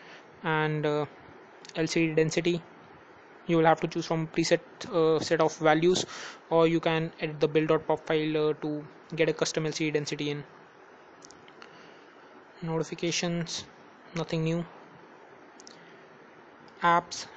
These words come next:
you know, quickly if you want to have a look at the apps which we get. Um, the browser is from Cyanogen Mod eleven.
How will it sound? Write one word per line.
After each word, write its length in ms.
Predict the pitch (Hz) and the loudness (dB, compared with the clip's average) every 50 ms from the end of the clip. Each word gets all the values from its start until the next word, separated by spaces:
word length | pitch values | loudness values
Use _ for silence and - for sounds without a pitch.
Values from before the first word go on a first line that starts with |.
| - - | -14 -8
you 80 | 165 165 | -6 -6
know, 60 | 156 | -4
quickly 240 | 165 160 - 170 165 | -4 -4 -4 -4 -4
if 100 | - - | -4 -2
you 60 | 165 | -2
want 120 | 160 160 | -2 0
to 60 | 160 | 0
have 120 | 165 160 156 | 0 0 2
a 20 | |
look 140 | 160 156 - | 0 0 0
at 100 | 160 151 | 0 0
the 60 | 160 | 0
apps 220 | 156 156 156 - - | 0 -2 -2 -4 -6
which 140 | 165 - | -6 -4
we 80 | 170 165 | -2 0
get. 300 | 156 156 156 156 - - - - - - - - - - - - - - - - - - - - - - - - - - - - - - - - - - - - - - - - - - - - - - - - - - - - - - - - - - - | 2 2 2 2 0 -8 -10 -12 -20 -20 -20 -20 -20 -20 -20 -20 -20 -20 -20 -20 -20 -20 -20 -20 -20 -20 -20 -20 -20 -20 -20 -20 -20 -20 -20 -20 -20 -20 -20 -20 -20 -20 -20 -20 -20 -20 -20 -20 -18 -18 -18 -18 -18 -18 -18 -18 -20 -20 -20 -20 -20 -12 -8
Um, 340 | 170 160 156 156 156 156 151 - - - - - - - - - - - - - - - - - | -4 -2 -2 -2 -2 -4 -8 -10 -14 -20 -20 -20 -20 -14 -14 -12 -12 -12 -16 -16 -20 -14 -4 0
the 80 | 170 | 2
browser 320 | 160 156 170 165 165 165 175 | 2 6 6 6 6 6 4
is 260 | 170 170 156 - - | 2 2 2 0 0
from 320 | - 180 170 165 165 165 | 2 2 4 4 4 2
Cyanogen 460 | 156 - - 165 165 165 156 170 160 160 | 0 2 2 2 2 2 2 2 0 2
Mod 260 | 156 156 160 147 - | 2 2 2 2 2
eleven. 340 | 170 160 160 160 175 175 | 2 4 4 4 4 0